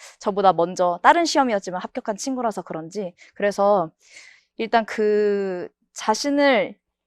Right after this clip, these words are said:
믿으셨으면 좋겠어요. 이거는 남이 믿어주지 않거든요. 스스로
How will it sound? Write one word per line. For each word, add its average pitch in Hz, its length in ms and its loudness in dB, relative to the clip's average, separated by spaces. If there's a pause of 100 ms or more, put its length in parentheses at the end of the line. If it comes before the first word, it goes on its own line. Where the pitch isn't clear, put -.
믿으셨으면 226 480 -4
좋겠어요. - 520 -12
이거는 208 580 2 (280)
남이 247 560 6
믿어주지 214 400 2
않거든요. 202 480 -4
스스로 269 640 0